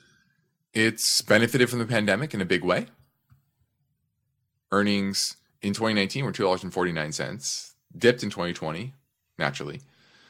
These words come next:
Uh, but back to three dollars and fifty-six cents last year, three dollars and seventy-three cents expected this year. But that's over-earning. Uh, and the technicals look pretty poor.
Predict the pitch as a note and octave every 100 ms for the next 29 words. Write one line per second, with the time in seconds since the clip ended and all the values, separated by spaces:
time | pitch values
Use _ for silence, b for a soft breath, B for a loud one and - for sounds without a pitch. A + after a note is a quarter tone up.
0 | b b - E2 F2 G#2+ G#2 - - G2
1 | A#2 - - B2 A2+ B2 F#2 A2+ A2 A2
2 | - G#2+ G#2 G2+ G#2 - - D#2 G2+ -
3 | G#2+ G2+ G2+ F2+ F2+ E2+ E2 C#2+ F2 D#2+
4 | E2 D#2 - D#2 - - D2+ C#2 D#2+ E2
5 | F2 E2 D2+ b b b b b b b
6 | b b b - - G2+ G#2+ A2 G#2 G#2+
7 | A#2+ C3+ - - - - - - A#2+ C3
8 | B2+ D#3+ D3 - _ _ _ _ _ _
9 | _ _ F2+ F#2 F#2 - G2+ G2 G2+ -
10 | _ F#2 G2 G#2 A2 G#2 G#2+ G#2+ - -
11 | E2+ F#2+ G#2 - G#2 F#2+ G#2 A2